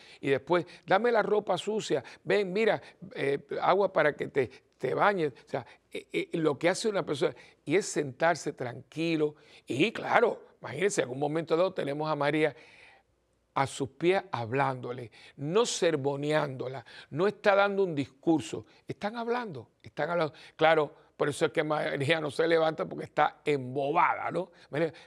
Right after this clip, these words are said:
usted, yo estoy sentado aquí y usted está... Es como cuando los niñitos están con el papá o el abuelo o algo. Yo me acordaba que cuando yo estaba con mi abuelo,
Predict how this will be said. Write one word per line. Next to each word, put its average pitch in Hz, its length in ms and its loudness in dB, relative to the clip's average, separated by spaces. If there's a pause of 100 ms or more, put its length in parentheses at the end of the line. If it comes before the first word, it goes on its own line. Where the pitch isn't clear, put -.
usted, 135 260 0
yo 151 120 4
estoy 147 200 -4
sentado 151 480 4
aquí 196 340 0 (200)
y - 80 -4
usted 127 200 -4
está... 147 240 0 (160)
Es 147 120 0
como 170 280 2
cuando 139 300 0
los 131 160 -6
niñitos 147 460 -2
están 151 240 0
con 135 180 -2
el 131 100 -8
papá 156 560 2 (300)
o 123 140 0
el 123 60 -4
abuelo 147 440 2
o 156 60 4
algo. 160 180 2
Yo 131 140 -6
me 156 80 0
acordaba 147 440 4 (360)
que 127 100 -2
cuando 117 240 -4
yo 120 60 -4
estaba 139 320 4
con 143 120 0
mi 143 80 0
abuelo, 143 520 2